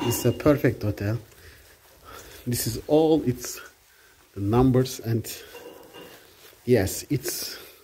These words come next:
great, something great. As you see, there is nobody. I'm not joking,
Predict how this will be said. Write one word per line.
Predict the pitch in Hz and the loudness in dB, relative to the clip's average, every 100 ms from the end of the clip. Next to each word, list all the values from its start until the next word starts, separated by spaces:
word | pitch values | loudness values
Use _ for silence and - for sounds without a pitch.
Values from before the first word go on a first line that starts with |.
| _ - - | _ -20 0
great, | 139 120 - | 4 4 2
something | - 135 143 135 | -4 -4 2 2
great. | 101 117 90 - - - _ _ _ - _ _ _ - - - - 175 - - - - _ _ _ _ _ _ - _ _ _ _ - _ _ - - - - | 2 0 0 -8 -18 -20 _ _ _ -20 _ _ _ -20 -2 2 4 2 -6 -14 -20 -20 _ _ _ _ _ _ -20 _ _ _ _ -20 _ _ -20 -20 -10 -2
As | 110 | 2
you | 117 | 2
see, | 113 135 | 2 2
there | 131 | 2
is | 117 104 | 2 2
nobody. | 120 104 95 92 82 - - _ _ _ _ _ - | 2 2 0 -4 -8 -12 -20 _ _ _ _ _ -2
I'm | 127 127 | 2 4
not | 143 | 2
joking, | - 131 - 92 | 2 2 2 -4